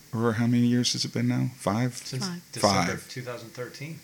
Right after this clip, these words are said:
Speaker 1: Right. So when we started that five years ago, there was a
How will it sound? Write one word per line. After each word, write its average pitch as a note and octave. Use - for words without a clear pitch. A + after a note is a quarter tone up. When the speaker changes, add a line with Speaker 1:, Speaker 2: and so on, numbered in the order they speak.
Speaker 1:
Right. F#2+
So G2+
when G#2+
we C3+
started B2
that G2
five G2
years C3
ago, F#2+
there A2
was C#3
a G#2+